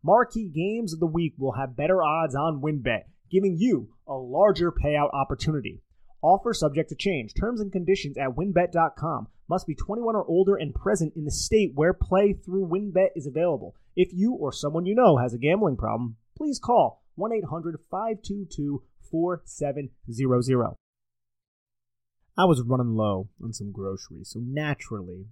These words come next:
I went to a store that sells said groceries to look for my refreshments. There I was in the beverage aisle, and I saw these tall boys of what I originally thought was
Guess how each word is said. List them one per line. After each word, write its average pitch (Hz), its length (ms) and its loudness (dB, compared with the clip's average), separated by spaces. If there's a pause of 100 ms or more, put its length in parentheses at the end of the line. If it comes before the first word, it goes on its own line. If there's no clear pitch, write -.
(120)
I 170 60 -6
went 175 280 -4
to 135 280 -4
a 110 60 -8
store 113 600 -4
that 107 160 -8
sells 107 440 0
said 127 360 0
groceries 151 760 -2 (240)
to 160 100 -4
look 165 300 -6 (120)
for 107 380 -4
my 104 200 -6
refreshments. - 960 -12 (520)
There 139 260 -2
I 175 80 2
was 117 400 0
in 117 60 -8
the 131 80 -6
beverage 113 420 -2
aisle, 69 320 -10
and 95 80 -12
I 151 140 -4
saw 147 440 -2
these 104 300 -14 (220)
tall 190 360 -6
boys 127 540 -6 (240)
of 117 80 -12
what 107 180 -8
I 143 440 -2 (140)
originally 104 520 -10
thought 85 380 -14
was 50 100 -20